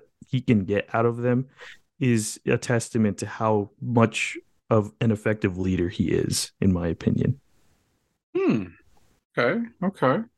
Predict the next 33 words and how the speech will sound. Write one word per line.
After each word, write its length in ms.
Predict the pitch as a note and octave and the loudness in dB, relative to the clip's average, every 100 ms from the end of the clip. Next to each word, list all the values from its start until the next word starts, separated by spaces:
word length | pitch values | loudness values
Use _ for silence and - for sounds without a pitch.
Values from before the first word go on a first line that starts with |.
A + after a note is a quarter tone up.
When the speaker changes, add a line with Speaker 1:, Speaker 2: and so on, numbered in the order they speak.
| - - | -20 0
Speaker 1:
Like, 260 | E3 E3 - | 2 2 0
I 40 | F3 | -2
mean, 140 | F#3+ | -2
y-, 60 | F#3 | -2
you 200 | F3+ E3+ | 0 0
have 180 | G3 F3+ | 0 0
a 20 | |
Speaker 2:
I, 240 | F3 - - | 0 0 0
I 60 | |
get 180 | B3 E4 | 0 0
it. 260 | C#4+ - - _ - | 0 -2 -12 _ -4
And, 160 | G3 G#3 - | 0 0 -4
Speaker 1:
like, 160 | D#3 G3 | -6 0
Speaker 2:
I 40 | |
mean, 200 | A3 G#3 | 2 2
okay, 180 | A3 F#3+ | 0 -2
Speaker 1:
yeah. 60 | B3+ | -2
Speaker 2:
compare 300 | A3 D4 C#4+ | -2 0 -2
the 80 | |
teams. 540 | - D4 F#3+ - - - _ | 0 -2 -2 -6 -12 -16 _
Kerr's 380 | - F#3+ G3 - | -6 -2 -2 -4
team 320 | - G3 F#3+ | -2 0 0
compared 300 | - D#3 F3 | -4 -4 0
to 160 | D3+ B2 | 2 2
Miami's 420 | C3 C#3+ B2+ - | 2 0 -2 -2
team. 260 | - F#2 - _ _ _ _ - | -4 -4 -6 _ _ _ _ -6
Speaker 1:
Miami 380 | F3+ A3+ A#3 G3+ | -4 0 0 2
didn't 220 | G#3 G3 | 2 2
even 240 | E3 C#3 | 0 -4
play, 540 | - C#3+ G#3+ C#4 C3 - _ _ _ - | -4 -2 0 0 0 -4 _ _ _ -6
um, 400 | D3+ C#3+ C3+ B2 | 0 2 2 0
Jimmy 260 | A#2 E3 F3 | -2 -2 0
Butler 520 | G3+ C4+ A#3+ D3 | -2 0 0 -2